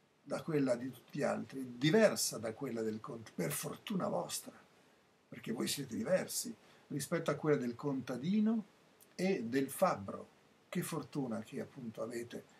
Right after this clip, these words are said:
che gli dei stessi vi hanno, vi hanno, eh, destinato una vita diversa da quella di chi lavora. Ecco, e, eh, vediamo un po' se ho il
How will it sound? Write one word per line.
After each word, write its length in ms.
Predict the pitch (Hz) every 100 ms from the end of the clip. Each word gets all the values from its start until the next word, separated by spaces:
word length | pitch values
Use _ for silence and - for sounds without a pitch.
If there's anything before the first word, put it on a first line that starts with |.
| - _
che 140 | - 151
gli 200 | 151 147
dei 240 | 170 156
stessi 560 | 143 180 143 - - 214 - _ _
vi 180 | 165 160
hanno, 540 | 170 165 160 165 - - - _ _
vi 180 | 151 147
hanno, 480 | 139 139 143 139 - - _ _ _ _ _ _
eh, 240 | 135 120 127
destinato 840 | 165 - - 135 110 - 120 107 - _ _
una 240 | 156 147 127
vita 380 | 127 113 127
diversa 720 | 120 135 113 107 - - - - - _ -
da 200 | - 151
quella 300 | 147 156 147 135
di 140 | 127
chi 300 | - 147 120
lavora. 500 | 120 113 101 98 - - - - - _ _ _ _ _ - - - - - -
Ecco, 420 | - 143 - 139 -
e, 120 | 170
eh, 1120 | 160 156 151 143 143 143 143 139 135 131 131
vediamo 260 | 131 135 147
un 100 | 139
po' 160 | 156 143
se 220 | - 143
ho 120 | 139
il 180 | 135